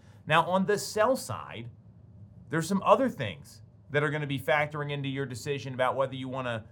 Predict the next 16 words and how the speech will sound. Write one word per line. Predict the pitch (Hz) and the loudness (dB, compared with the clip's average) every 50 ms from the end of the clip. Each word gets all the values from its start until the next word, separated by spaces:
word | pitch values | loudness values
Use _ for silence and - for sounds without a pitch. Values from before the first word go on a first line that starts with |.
| - - - | -20 -14 -8
list | 143 143 131 - - 131 | -6 -6 -4 -6 -6 -6
now | 127 123 131 147 160 175 202 196 - - - - | -2 0 2 2 2 0 -2 -6 -10 -14 -20 -12
or | - 139 151 151 139 | -6 -2 0 0 0
wait | 123 120 135 139 151 156 | 0 0 0 0 0 0
until | 160 160 151 156 - 156 143 135 | -2 -4 -4 -4 -2 0 0 2
after | 135 139 139 135 - 147 135 | 2 0 -2 -2 -4 -6 -6
the | 123 120 | -6 -6
first | - 147 151 151 - - 160 | -4 -2 -2 -2 -4 -6 -8
of | 143 | -8
the | 135 135 | -8 -6
year | 131 139 139 135 | -4 -2 0 0
or | 127 127 123 | 0 0 -2
into | 135 135 120 131 127 | -4 -6 -6 -8 -8
the | 117 113 | -10 -10
spring. | - - - 123 107 80 - - - - - - - - - - - - | -12 -8 -4 -4 -4 -4 -4 -10 -20 -20 -20 -20 -20 -20 -20 -20 -20 -10
One, | - - 151 185 214 143 117 131 143 - | 0 4 6 6 6 6 4 0 -4 -8